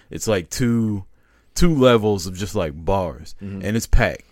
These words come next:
Speaker 1: There's a line with, like, fifty people to get in. Ray's like, "Let's go in here." I'm like, "Dude, I don't feel like waiting in line. Let's get another drink." He's like, "We're not waiting in line." He fucking flags somebody down.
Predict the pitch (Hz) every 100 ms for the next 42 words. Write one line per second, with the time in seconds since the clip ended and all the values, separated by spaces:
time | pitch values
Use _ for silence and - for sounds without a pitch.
0 | - - - 120 127 120 117 110 104 101
1 | 92 - 117 104 - 101 92 87 92 90
2 | 80 101 104 101 90 127 117 127 107 113
3 | 98 71 113 117 107 127 101 127 139 117
4 | 101 92 92 82 85 85 92 92 110 104
5 | 87 85 90 - - - _ - _ _
6 | _ 123 127 160 165 143 160 135 113 101
7 | 87 80 - - - - 156 - 175 160
8 | 131 151 151 170 - 170 147 139 127 117
9 | 135 104 90